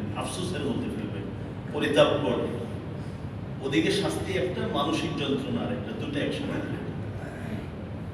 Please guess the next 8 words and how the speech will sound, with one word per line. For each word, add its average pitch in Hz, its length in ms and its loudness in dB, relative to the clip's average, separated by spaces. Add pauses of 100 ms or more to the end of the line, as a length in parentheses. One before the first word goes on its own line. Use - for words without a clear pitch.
সহিহ - 280 -2
বুখারীর - 460 -2
হাদিস। - 300 -4 (2500)
মোহতারাম 226 460 2
হাজিরিন, 220 420 2 (1200)
তাহলে 185 300 4 (3000)
প্রথম 196 280 4 (120)
কথা 202 180 4